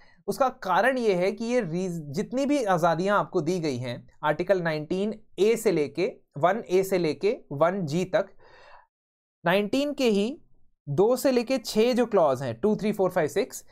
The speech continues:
इन क्लॉजेज के अंदर बताया गया है कि ये सारे के सारे जो आपके प्रावधान हैं आज़ादी के, वो किसी ना किसी रिस्ट्रिक्शंस के दायरे के अंदर आते हैं। मतलब, आप इन्हें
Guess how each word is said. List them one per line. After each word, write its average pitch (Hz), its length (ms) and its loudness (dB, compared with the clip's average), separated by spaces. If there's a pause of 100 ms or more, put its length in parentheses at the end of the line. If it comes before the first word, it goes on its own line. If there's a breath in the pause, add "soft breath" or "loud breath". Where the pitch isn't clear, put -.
(240 soft breath)
इन 311 220 0
क्लॉजेज 233 500 2
के 240 140 -2
अंदर 175 480 0 (220)
बताया 151 400 2
गया 117 240 0
है 147 200 -2 (520 loud breath)
कि 254 60 -2
ये 233 240 0
सारे 233 500 2
के 269 140 0
सारे 196 360 2
जो 180 160 2
आपके 160 340 2
प्रावधान 135 540 0
हैं 139 160 -4
आज़ादी 120 440 -2
के, 190 220 0 (380 soft breath)
वो 240 260 2 (100)
किसी 214 260 0
ना 294 120 2
किसी 247 320 0
रिस्ट्रिक्शंस 180 640 -4
के 233 140 0
दायरे 139 360 2
के 170 140 -2
अंदर 151 260 0
आते 113 260 -4
हैं। 120 260 -14 (540)
मतलब, 180 680 0 (300 soft breath)
आप 190 420 2 (100)
इन्हें 202 480 0